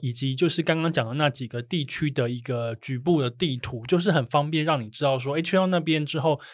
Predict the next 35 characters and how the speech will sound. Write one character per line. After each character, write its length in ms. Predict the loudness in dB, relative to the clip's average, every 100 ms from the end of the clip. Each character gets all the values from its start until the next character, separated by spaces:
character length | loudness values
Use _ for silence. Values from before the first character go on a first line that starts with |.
| -6
店 220 | 0 0
在 200 | 4 2
哪。 280 | 2 -8 -16 -20 -20 -2
然 140 | 2
后 80 | 4
这 100 | 4
本 140 | 2
书 120 | 2 2
里 100 | 2
面 120 | 4
还 80 | 4
有 80 |
一 60 | 2
个 220 | 2 0
我 200 | 0 -4
还 220 | -2 -2
蛮 160 | 2 0
喜 180 | 0 -2
欢 200 | -2 0
的 160 | 0 -4 _
篇 260 | -2 -2 2
章， 320 | 0 0 0
就 100 | -2
是 220 | -2 -4
他 160 | -2 -2
介 220 | 2 2
绍 240 | 4 2 0 -20 _
东 240 | 2 2
京 260 | 0 -2 -2
交 300 | 2 2 2
通 340 | -2 -2 -2 -2
优 220 | 2 2
惠 320 | 0 0 0 0
票 380 | 0 2 2 -4
券。 220 | -6